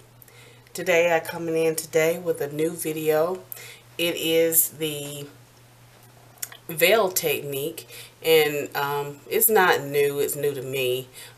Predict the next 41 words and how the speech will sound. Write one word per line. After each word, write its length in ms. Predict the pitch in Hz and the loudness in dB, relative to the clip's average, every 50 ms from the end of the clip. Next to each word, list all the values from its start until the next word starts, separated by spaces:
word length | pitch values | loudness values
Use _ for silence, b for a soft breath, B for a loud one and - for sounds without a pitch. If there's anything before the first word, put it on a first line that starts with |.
| - - | -10 -6
but 80 | 139 | -2
I 80 | 135 135 | -2 -2
wanted 320 | 135 147 139 139 139 135 | -2 -2 -2 -4 -4 -6
to 100 | - 127 | -8 -6
try 380 | 123 - - 160 147 139 135 127 | -4 -4 -2 -2 -2 0 0 -2
it 100 | 127 131 | -2 -4
and 100 | 131 127 | 0 4
see 200 | - - 143 139 | 4 4 4 0
how 260 | 131 - 131 131 123 | -6 -4 -2 -2 0
well 220 | 120 120 117 127 | 0 0 0 -2
it 100 | - - | -4 -4
works. 600 | - - 131 127 131 147 156 - - - - - B B B B B B B B B B B B - - | -6 -4 -2 -2 -2 -2 -6 -4 -4 -4 -4 -4 B B B B B B B B B B B B -8 -2
And 460 | - 156 151 143 139 139 139 143 139 - - | 0 2 2 2 0 -2 -4 -6 -8 -4 0
I 140 | 135 143 143 | 0 0 2
have 360 | - 196 202 262 294 - - - - - | 2 2 0 0 0 -2 -8 -16 -2 0
the 100 | 233 220 | 0 0
polishes 560 | - - 190 185 185 180 - - - 170 160 | 0 2 4 4 4 4 4 0 -4 -4 0
that 160 | - 156 143 | 2 2 2
I'm 160 | 143 147 151 | 2 0 -2
using 380 | 151 147 147 147 143 139 139 135 | -4 -4 -2 0 0 0 -2 -6
today 480 | - 151 139 - 131 135 139 143 143 | -8 -8 -4 -2 -2 0 0 -2 -2
laid 300 | 139 131 127 135 139 135 | -2 -4 -4 -4 -2 -2
out 220 | 135 135 143 - - | -2 -2 -2 -4 -6
for 240 | - - 160 170 170 | -2 0 0 0 0
you. 280 | 170 175 170 175 180 - - B B B B B B B B B - - - | -2 -4 -6 -10 -10 -14 -14 B B B B B B B B B -20 -6 -2
Uh, 220 | 156 156 151 151 | 2 2 2 2
this 260 | 147 156 160 147 - | 4 4 4 4 4
first 380 | - - 165 160 170 165 - - | 2 4 0 2 2 2 0 0
one 160 | 190 165 156 | 0 -4 -4
here 420 | 160 - 175 185 185 190 196 196 190 - | -6 -6 -4 -4 -2 -2 -2 -4 -4 -6
is, 500 | - - 143 143 143 143 143 143 143 - | -6 -4 -4 -4 -2 -2 -4 -4 -6 -6
of 240 | - 131 123 - - | -6 -10 -14 -12 -10
course, 240 | 160 151 147 147 - | -8 -6 -6 -6 -8
Everglaze. 960 | - - 131 131 147 160 165 185 185 190 196 202 208 208 202 214 - - - - - - - - - - - - - - _ _ - - _ _ - _ _ _ - - - - - - - - - - - - - B B B B _ - | -8 -8 -8 -6 -6 -6 -6 -6 -6 -6 -6 -6 -8 -10 -10 -8 -8 -10 -10 -12 -20 -20 -20 -20 -20 -20 -20 -20 -20 -20 _ _ -20 -20 _ _ -20 _ _ _ -20 -20 -20 -20 -20 -20 -20 -20 -20 -20 -20 -20 -20 B B B B _ -2
And 180 | 156 156 151 151 | -2 0 2 0
that's 220 | 139 - - - | 0 2 0 0
gonna 180 | - 160 147 147 | 0 0 -2 -2
be 140 | 151 147 | -4 -4
my 160 | 156 151 135 131 | -4 -4 -6 -6
base 380 | 127 131 131 131 139 143 - | -4 -2 -2 0 2 2 0
color. 500 | - - 175 170 170 175 180 185 190 190 | 0 0 -2 -2 0 0 -2 -2 -4 -6